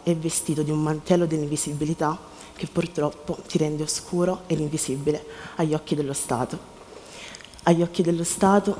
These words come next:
per quanto riguarda ovviamente una cosa prettamente legale, ma per quanto riguarda invece quella che è la tua identità,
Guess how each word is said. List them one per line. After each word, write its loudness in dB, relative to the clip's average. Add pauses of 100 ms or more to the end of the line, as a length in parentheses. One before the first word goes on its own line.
per -6
quanto 2
riguarda 4
ovviamente 0
una 0
cosa -2
prettamente -2
legale, -2 (520)
ma 0
per 2
quanto 2
riguarda 6
invece 2
quella 6
che 2
è 4
la 2
tua 2
identità, -2